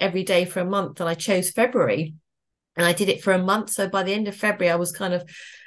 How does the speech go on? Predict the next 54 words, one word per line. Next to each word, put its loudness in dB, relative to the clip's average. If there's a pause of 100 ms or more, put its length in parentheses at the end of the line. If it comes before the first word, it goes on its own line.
(440)
you 4
know, 8
got 0
over 4
that -4
fear 2
of -4
doing 0
these -4
Facebook -4
Lives 0
and -2
I -2
got -6
loads 4
of 2
clients -2
from -2
it. -2
But 0 (180)
in 4
the 6
middle, 6
I 2
had -4
a -2
bit -4
of -6
a -2
wobble -4
thinking, -6
"Are 0
people 0
fed 2
up -2
of -6
hearing 2
me 2
every 0
day?" 2 (280)
But -4
one 4
person 2
messaged -2
me 0
'cause -12
I'd 0
been 2
out 0
with -2
my 2
grandchildren 2
all 4
day 0